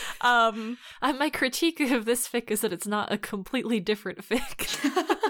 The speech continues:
Speaker 1: Well, it's just, <laughs> yeah. <laughs> No, I wanted this one, I, but more.
Speaker 2: Yeah.
Speaker 1: <laughs> Plus. Um, no, I, I thought it did, I thought it used its words very well. Like,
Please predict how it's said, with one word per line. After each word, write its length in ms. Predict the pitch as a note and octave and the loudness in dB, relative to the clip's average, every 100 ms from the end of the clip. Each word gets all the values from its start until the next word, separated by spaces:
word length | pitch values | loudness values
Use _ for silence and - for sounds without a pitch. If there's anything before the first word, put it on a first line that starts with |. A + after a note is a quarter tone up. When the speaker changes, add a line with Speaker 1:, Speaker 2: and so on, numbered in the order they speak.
| G4 B4 C#5 | 0 0 2
Speaker 1:
Well, 200 | G4 D4+ D4 | 4 2 2
it's 280 | G#4 - - | -2 -4 0
just, 360 | A4+ - - C#5 - C5 - C#5 | 0 0 2 2 4 2 2 0
<laughs> 80 | D#5 - A5+ - - - - - G#4+ A#4+ | -2 -2 -4 -4 -2 -2 -2 -8 0 2
yeah. 200 | C4 F#4+ - - C#5 D5 C#5+ C#5+ C#5 A#4 C5 | 4 2 2 2 2 2 0 -2 0 0 0
<laughs> 300 | F4+ G4 - E4 _ _ _ _ _ C6 C6 G#5+ - D5 | -2 -2 -4 -10 _ _ _ _ _ 2 4 4 2 4
No, 60 | G4 | 6
I 120 | E4 | 4
wanted 260 | F#4 A4 G4 | 4 2 4
this 160 | G4+ | 2
one, 160 | F#4 D#4 | 2 2
I, 140 | D4 B3 A#3+ C#4+ | 2 -2 -6 0
but 180 | D4 C4 | 0 2
more. 340 | F4 B3+ A#3 G#4 F4+ | 2 4 4 2 -2
Speaker 2:
Yeah. 200 | D4 G#3+ | -4 -4
Speaker 1:
<laughs> 40 | - | -4
Plus. 440 | - - - - F4+ G#4+ - - C5 - | -4 -2 -2 -4 -2 0 2 2 2 2
Um, 440 | C#4+ C#4 B3+ B3+ C4 - - | 4 4 4 0 -6 -12 0
no, 120 | C#4 | 2
I, 200 | A3+ D4 C#4+ | 4 2 2
I 100 | F#4 | 2
thought 120 | A4 | 4
it 160 | C5 F#4+ | 4 4
did, 300 | C#4 C4 G#3 _ | 2 2 -2 _
I 100 | - | 0
thought 100 | D#4+ G#4 | 2 2
it 60 | |
used 280 | C4 B3 B3 | 4 2 2
its 140 | B3 | 0
words 300 | G#3+ G3+ G3 | 2 0 0
very 240 | G3+ F#3 F#3+ | 0 2 2
well. 280 | - - - | 2 2 2
Like, 220 | A3+ | 0